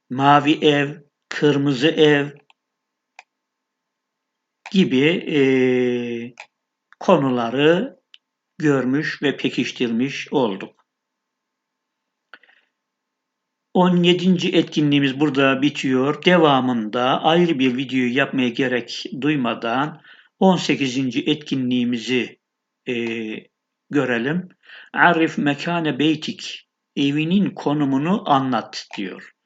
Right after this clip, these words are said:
Müsteinen bit tem-, temarin es-sabiga.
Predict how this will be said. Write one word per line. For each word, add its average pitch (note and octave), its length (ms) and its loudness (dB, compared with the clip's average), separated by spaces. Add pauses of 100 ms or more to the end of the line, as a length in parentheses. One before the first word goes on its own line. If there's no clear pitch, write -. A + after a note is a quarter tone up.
(360)
Müsteinen C#3 880 -2
bit - 300 -8
tem-, C#3 360 -4
temarin C3 1120 0 (760)
es-sabiga. C3 880 -4